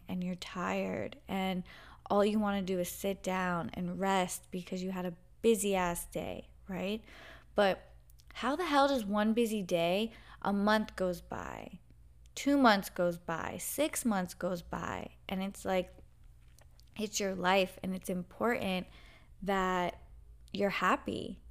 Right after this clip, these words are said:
You're happy every single day because this is not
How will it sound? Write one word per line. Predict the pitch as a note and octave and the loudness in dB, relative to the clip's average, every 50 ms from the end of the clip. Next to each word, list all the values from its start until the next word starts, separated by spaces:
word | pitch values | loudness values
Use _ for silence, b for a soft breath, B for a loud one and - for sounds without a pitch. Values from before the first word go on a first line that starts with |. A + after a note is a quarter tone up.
| - | -12
You're | - G3 G3+ | -6 -6 -6
happy | F3 - G#3 G#3 - - G#3+ G3 - - | -2 0 0 -2 0 0 -2 -2 0 -2
every | G3+ G3+ G#3 F#3+ F#3 G3 F#3+ G3 | 0 0 0 0 -2 -4 -4 -4
single | - - - G3 F#3+ F#3 F3+ F#3+ | -6 -2 -2 0 0 0 -2 -2
day | F3 - - F#3+ G3 G3 F#3 E3+ E3 D#3+ E3+ - | -4 -4 -2 2 4 6 6 4 4 0 -4 -4
because | F#3+ F#3+ - - F#3 F3+ F3+ F3+ F3 F3+ - B B B B B B B B - | -6 -6 -4 -2 -2 0 0 0 -2 -4 -10 B B B B B B B B -2
this | - G3+ G#3+ - - | 0 0 0 2 0
is | C4 C4+ A#3+ A3 | -2 -2 0 0
not | G#3 G3 F#3+ F#3+ F#3+ F#3+ F#3+ F#3+ - | 0 2 2 4 4 4 4 2 0